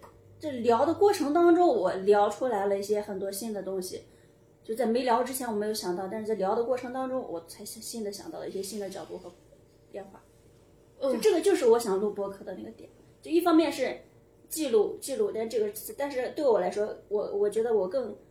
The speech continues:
Speaker 1: 我更看重的是，呃，聊的过程当中聊出来的一些新的视角、新的观点、新的发现。
Speaker 2: 嗯。
Speaker 1: 这个是我是觉得我最喜欢的、最看重的这一部分。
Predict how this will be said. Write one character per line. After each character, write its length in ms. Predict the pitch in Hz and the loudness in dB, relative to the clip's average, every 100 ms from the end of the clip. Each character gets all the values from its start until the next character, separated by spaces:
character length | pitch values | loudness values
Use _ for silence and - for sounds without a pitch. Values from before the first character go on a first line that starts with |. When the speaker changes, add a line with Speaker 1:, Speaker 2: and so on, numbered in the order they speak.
| _ _ | _ _
Speaker 1:
我 60 | 208 | -8
更 140 | 277 | -6
看 260 | 294 349 269 | -2 -4 -2
重 120 | 240 | -6
的 80 | 208 | -6
是， 280 | - 185 - - | -6 -6 -8 -10
呃， 160 | 190 202 | -6 -4
聊 320 | 220 226 214 | 2 2 4
的 100 | 277 | 2
过 160 | 202 185 | 2 0
程 140 | 254 | -2
当 120 | 254 | -6
中 160 | 254 233 | -6 0
聊 220 | 202 196 | 2 0
出 160 | 196 240 | 0 0
来 160 | 226 | 0
的 120 | 226 | 2
一 60 | 220 | 2
些 160 | 226 233 | 2 -2
新 240 | - 302 | -2 -2
的 140 | 240 | -2
视 280 | 208 - 247 | -2 -2 -2
角、 200 | - - | -2 -6
新 240 | 214 - 240 | -10 -12 -8
的 120 | 190 | -8
观 280 | 185 208 214 | -6 -8 -6
点、 220 | 202 220 | -8 -10
新 220 | - 240 | -12 -10
的 100 | 202 | -8
发 220 | 196 214 | -8 -8
现。 280 | 214 226 - - | -6 -6 -8 -12
Speaker 2:
嗯。 320 | 277 262 233 233 | -14 -12 -12 -12
Speaker 1:
这 100 | 330 | -6
个 120 | 247 | -6
是 160 | 226 226 | -2 -2
我 300 | 185 165 147 | -2 -4 -8
是 160 | - 269 | -10 -8
觉 140 | 190 | -6
得 180 | 185 - - - | -6 -8 -16 -6
我 140 | 208 | -4
最 300 | 202 285 233 | -4 0 0
喜 240 | 208 - - | 0 -2 -6
欢 260 | - 220 | -6 -6
的、 140 | 226 196 | -4 -2
最 160 | 226 | -2
看 280 | 220 285 226 | -4 -6 -8
重 140 | 214 | -6
的 80 | 190 | -6
这 120 | 175 | -6
一 100 | 170 | -8
部 160 | - - | -12 -18
分。 200 | - - | -20 -20